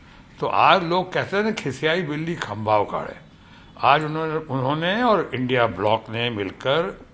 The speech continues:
और हमारी ममता दीदी का उसमें बहुत बड़ा योगदान रहा है। इन लोगों ने मिलके आज जो है इतना बड़ा, अ, चेंज, तब्दीली की है कि दो सौ चालीस में अगर रूलिंग पार्टी के लोग हैं तो दो सौ चालीस के आसपास करीब करीब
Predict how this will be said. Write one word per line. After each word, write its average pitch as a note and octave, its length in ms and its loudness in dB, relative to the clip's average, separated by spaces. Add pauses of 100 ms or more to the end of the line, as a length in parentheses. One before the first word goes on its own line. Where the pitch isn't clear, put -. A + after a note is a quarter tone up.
(600)
और B2 140 2
हमारी A2+ 360 0
ममता G2+ 380 -2
दीदी F#2+ 280 -8
का F2+ 100 -4
उसमें F2 240 -8
बहुत E2+ 200 -8
बड़ा G2+ 220 0
योगदान G2 520 -2
रहा E3 260 -4
है। A3 80 -4
इन F#3 80 -6
लोगों D#3 180 -6
ने C3+ 80 -6
मिलके D3 380 -8
आज D3 180 -8
जो B2+ 160 -10
है D3 340 -6 (680)
इतना F#3 460 6
बड़ा, D#3 400 8 (960)
अ, G2+ 400 0 (440)
चेंज, E3+ 380 6
तब्दीली D#3+ 500 2
की D#3 220 0
है C#3 200 2
कि D#3 120 -4
दो C#3 200 -2
सौ C3+ 140 0
चालीस C#3 480 0
में C#3 100 -2
अगर B2+ 120 -2
रूलिंग D3+ 380 -4
पार्टी C3+ 340 0
के B2 120 -2
लोग G#2+ 280 -6
हैं F#2 260 -10 (1000)
तो D#3 80 -6
दो A#2+ 240 -4
सौ C3+ 140 -2
चालीस B2 420 -2
के C3 100 -2
आसपास G2+ 480 -2
करीब F#2+ 260 -10
करीब G2+ 360 -8